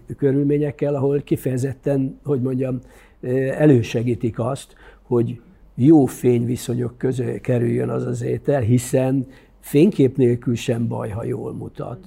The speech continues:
Tehát, hogy azért az nem egy rossz érzés, hogy a vendég rögtön kap valami nagyon, hogy is mondjam, esztétikusan is jól értékelhető, vagy vizuálisan valami szép, hogy mondjam, dolgot.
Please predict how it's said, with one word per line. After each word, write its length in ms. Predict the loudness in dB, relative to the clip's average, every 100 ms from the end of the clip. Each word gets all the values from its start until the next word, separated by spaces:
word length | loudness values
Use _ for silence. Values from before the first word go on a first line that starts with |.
| -16
Tehát, 360 | -12 -10 -10 -6
hogy 160 | -4
azért 280 | -4 -4 -2
az 120 | -2
nem 160 | -2 -2
egy 240 | -2 -6 -12 -20 -20 -12
rossz 320 | -8 -8 -6
érzés, 440 | -6 -4 -6 -6
hogy 140 | -6 -4
a 60 |
vendég 360 | -4 -6 -6 -6
rögtön 340 | -8 -8 -10
kap 220 | -8 -10 -10
valami 320 | -12 -10 -10
nagyon, 520 | -10 -10 -10 -10 -10
hogy 160 | -12 -14
is 140 | -14
mondjam, 500 | -12 -12 -10 -10 -12 -12 -14
esztétikusan 800 | -16 -16 -16 -16 -16 -14 -12 -12
is 160 | -12 -12
jól 180 | -10
értékelhető, 800 | -10 -10 -12 -14 -12 -14 -14 -14
vagy 140 | -16 -16 -20 -20 -14
vizuálisan 680 | -12 -8 -8 -10 -10 -12 -12
valami 240 | -12 -12
szép, 320 | -10 -10 -10 -14 _ _ -20 -20
hogy 120 | -20 -16
mondjam, 320 | -14 -12 -10
dolgot. 460 | -10 -10 -12 -14